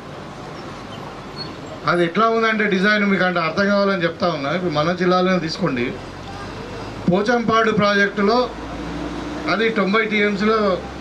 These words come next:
ప్రాజెక్టు, దాంట్లో ఆరు టీఎంసీలు డ్రింకింగ్ వాటర్కు దాంట్లోకి వెళ్ళి తీసుకుంటున్నారు. అదేవిధంగా సింగూరు ప్రాజెక్టు,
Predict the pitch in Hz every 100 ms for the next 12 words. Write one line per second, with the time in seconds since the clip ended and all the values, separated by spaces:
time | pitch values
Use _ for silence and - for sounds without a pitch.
0 | - - - 160 165 170 143 123 151 180
1 | 190 220 175 170 208 226 208 202 202 190
2 | 190 226 - - - - - - - -
3 | - 147 190 214 220 208 196 190 202 220
4 | 190 170 - - - - - - - -
5 | - - - 165 175 175 196 190 202 190
6 | 170 120 104 - - - - - - -
7 | - 135 160 220 226 226 220 226 226 202
8 | 220 226 180 180 160 -